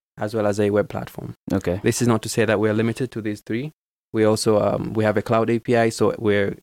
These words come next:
Speaker 1: working on integrating S M S-based, uh, solutions as well. But, uh, everything is, uh, still, we're still iterating
Speaker 2: Okay.
Speaker 1: as we go. Yeah.
Speaker 2: How does Inspired Ideas define A I? Because different organizations view this technology in different ways. So
Speaker 1: Yeah.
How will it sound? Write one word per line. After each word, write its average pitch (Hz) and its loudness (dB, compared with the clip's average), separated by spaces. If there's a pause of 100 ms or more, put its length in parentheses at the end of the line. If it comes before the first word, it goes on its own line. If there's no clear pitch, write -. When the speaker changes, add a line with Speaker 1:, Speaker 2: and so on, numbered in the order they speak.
Speaker 1:
working 110 2
on 101 0
integrating 101 -2
S 110 -6
M 110 -2
S-based, 113 -6
uh, 104 0
solutions 117 -4
as 117 -8
well. 143 0 (400)
But, 107 2
uh, 113 4
everything 127 2
is, 107 0
uh, 101 2
still, 107 0
we're 104 0
still 117 2
iterating 107 -4 (340)
Speaker 2:
Okay. 95 0
Speaker 1:
as 101 0
we 101 0
go. 98 0 (160)
Yeah. - -2 (540)
Speaker 2:
How 135 2
does 127 0
Inspired 104 0
Ideas 92 -4 (360)
define 98 0
A 82 -4
I? 87 -4
Because 98 -2 (600)
different 139 2
organizations 101 0
view 98 2
this 101 0
technology 92 -2
in 90 -2
different 90 -2
ways. 87 -6
So 95 -2
Speaker 1:
Yeah. 90 -6